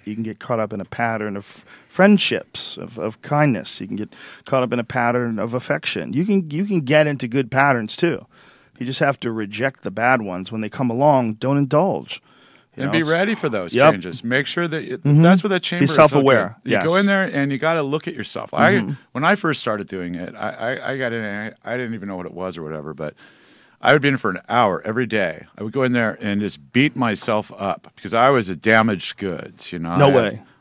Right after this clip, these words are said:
Speaker 2: Oh, yeah.
Speaker 1: Crash? I'm not buying it.
Speaker 2: Yeah, <laughs> yeah.
Speaker 1: I
Speaker 2: Once
Speaker 1: think
Speaker 2: upon
Speaker 1: you're
Speaker 2: a
Speaker 1: being
Speaker 2: time.
Speaker 1: modest, sir.
Speaker 2: Uh, well, I, I, I would, uh, anyway.
Speaker 1: <laughs>
Speaker 2: The, uh, the, but getting in there every day for me for one hour in the beginning. See, I didn't even know what it was, but I,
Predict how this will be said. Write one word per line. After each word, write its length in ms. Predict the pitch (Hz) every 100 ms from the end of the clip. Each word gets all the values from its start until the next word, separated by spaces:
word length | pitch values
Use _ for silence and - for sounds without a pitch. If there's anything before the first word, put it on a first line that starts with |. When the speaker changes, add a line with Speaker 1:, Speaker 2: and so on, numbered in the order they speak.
| _ -
Speaker 2:
Oh, 240 | - - -
yeah. 80 |
Speaker 1:
Crash? 380 | - 156 190 -
I'm 80 | 113
not 160 | 113 113
buying 240 | 113 98
it. 100 | 95 -
Speaker 2:
Yeah, 180 | 104 -
<laughs> 60 | -
yeah. 80 | - - - - - - - - - -
Speaker 1:
I 40 | 123
Speaker 2:
Once 160 | 127 123
Speaker 1:
think 100 | 120
Speaker 2:
upon 160 | 131
Speaker 1:
you're 20 |
Speaker 2:
a 20 | 127
Speaker 1:
being 100 | 135
Speaker 2:
time. 120 | 143
Speaker 1:
modest, 300 | 127 104 101
sir. 220 | - 104 104
Speaker 2:
Uh, 280 | 110 123 113
well, 160 | 98 90
I, 140 | 92 101 - 95
I, 120 | 92 - -
I 120 | 98
would, 200 | 101 95 -
uh, 120 | - -
anyway. 320 | 202 208 277 311
Speaker 1:
<laughs> 60 | 277 - 370
Speaker 2:
The, 240 | 113 123 117
uh, 360 | 104 107 104
the, 160 | 95 120
but 200 | - 127
getting 240 | 160 180
in 140 | 175 165
there 240 | 135 120
every 280 | 107 123 147
day 280 | 120 120 131
for 160 | -
me 240 | 90 85 85
for 180 | - 92
one 260 | 87 117
hour 440 | 113 117 107 76 67
in 80 |
the 80 | 87
beginning. 420 | 85 - 120 -
See, 140 | 95 123
I 20 |
didn't 120 | 147
even 140 | 135 117
know 60 | 104
what 80 |
it 60 | 95
was, 380 | 104 120 87 76
but 180 | 85
I, 120 | 85